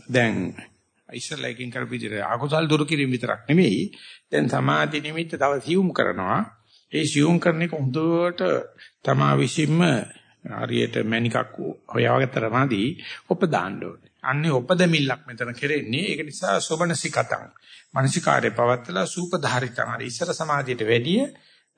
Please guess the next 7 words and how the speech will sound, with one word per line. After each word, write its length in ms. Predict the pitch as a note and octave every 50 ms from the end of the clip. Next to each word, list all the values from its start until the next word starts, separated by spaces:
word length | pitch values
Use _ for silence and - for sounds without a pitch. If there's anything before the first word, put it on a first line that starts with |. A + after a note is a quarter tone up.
| - D3+ - - -
ලයෙහි 440 | - C#3 - - - - D3 D3+ D3+ - - -
තියාගෙන 580 | - - D3+ D3 G2+ C2+ C3 B2 G#2+ F#2 F2 G2+ C3+ F3 - - - - _ _ _ _ _ _ - - - - - - _ _ _ _ _ _ _ _ _ _ _ _ _ _ -
කණ්ඩුක 360 | - - B2+ D3+ D3+ D3+ D3 D#3
තැම්පත් 360 | D3 C#3+ C3+ C3 C#3 C#3+ C#3
කරගෙන 280 | - D3+ C3+ B2+ B2 B2
ඉන්නා 260 | B2 B2+ C#3 D3+ D3+
වගේ 280 | B2+ G#2+ G2 G2+ -